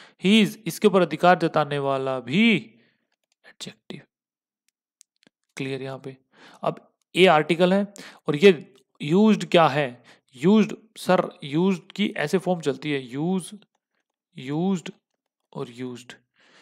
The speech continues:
सर ये वी वन कहते हैं हम इसको, वी टू कहते हैं, इसको वी थ्री कहते हैं। तो क्या ये वी थ्री यहाँ पर वर्ब, वर्ब का काम कर रही है? क्या ये वर्ब है यहाँ पे? सर आप इसको वी थ्री बोल रहे हो तो ये वर्ब नहीं बन सकती,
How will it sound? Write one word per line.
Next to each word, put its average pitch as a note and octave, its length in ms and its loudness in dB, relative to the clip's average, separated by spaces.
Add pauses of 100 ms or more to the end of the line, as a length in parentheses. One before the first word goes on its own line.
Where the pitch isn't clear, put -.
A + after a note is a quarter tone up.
(120)
सर E3+ 180 -4
ये D#3 160 -2
वी D3+ 240 -6
वन F3 200 -2
कहते E3+ 280 -4
हैं F3+ 80 -2
हम F3 100 -4
इसको, D#3+ 220 -6
वी C#3+ 180 -10
टू E3+ 160 -6
कहते D#3+ 280 -2
हैं, F3 60 -2
इसको D#3+ 220 -6
वी C#3 200 -10
थ्री D#3 180 -6
कहते D3+ 300 -4
हैं। D3+ 120 -12 (560)
तो F#3+ 80 0
क्या A#3+ 180 6
ये A#3+ 120 6
वी F#3+ 240 0
थ्री G#3 560 0
यहाँ D3 180 0
पर F#3+ 140 4
वर्ब, G3 260 4
वर्ब F3+ 220 2
का G3+ 140 2
काम G3+ 260 4
कर G3+ 140 6
रही G3 320 2
है? F3+ 200 -2
क्या F#3 140 -2
ये F#3 80 4
वर्ब F3+ 260 4
है F#3+ 120 4
यहाँ F3+ 160 2
पे? C#3 200 -4 (600)
सर - 340 0
आप F#3 220 6
इसको G3+ 200 2
वी F3 180 -4
थ्री G3 200 0
बोल F#3+ 200 6
रहे G3 140 4
हो F3+ 220 2 (240)
तो F3+ 80 -4
ये F#3 100 6
वर्ब F3 260 6
नहीं F3+ 160 2
बन F#3+ 140 4
सकती, F#3+ 440 0